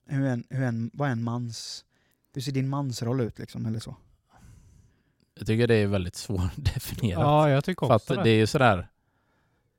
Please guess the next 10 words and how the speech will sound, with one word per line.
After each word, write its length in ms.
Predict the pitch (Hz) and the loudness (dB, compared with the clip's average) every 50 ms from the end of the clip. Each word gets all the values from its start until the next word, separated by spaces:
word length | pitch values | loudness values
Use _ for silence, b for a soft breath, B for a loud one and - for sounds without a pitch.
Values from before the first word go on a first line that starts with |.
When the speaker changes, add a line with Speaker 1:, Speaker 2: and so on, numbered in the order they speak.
| _ _ _ _ _ _ | _ _ _ _ _ _
Speaker 2:
eh, 460 | - - - - 50 - 87 - - 98 B B B B B B B B B _ _ | -20 -16 -14 -14 -14 -14 -14 -14 -16 -16 B B B B B B B B B _ _
det 120 | - 104 | -4 -2
finns 240 | 98 - 110 101 95 | -2 -2 -2 0 0
ju 60 | 123 | 0
ingenting 440 | 135 131 113 107 - 120 110 98 90 | 0 2 0 0 0 -2 -2 -2 -4
som, 400 | - - 104 92 90 90 87 85 - _ _ _ _ _ _ _ _ _ _ _ _ _ _ _ _ _ _ _ _ _ _ _ _ _ _ _ _ _ _ _ _ _ _ _ _ _ _ _ _ _ _ | -4 -4 -4 -4 -4 -4 -6 -10 -14 _ _ _ _ _ _ _ _ _ _ _ _ _ _ _ _ _ _ _ _ _ _ _ _ _ _ _ _ _ _ _ _ _ _ _ _ _ _ _ _ _ _
alltså 180 | - 117 113 131 | -4 -2 0 0
det 80 | - - | 0 0
en-, 180 | 156 143 143 - | 0 -2 -4 -4
det, 140 | 143 127 | -6 -10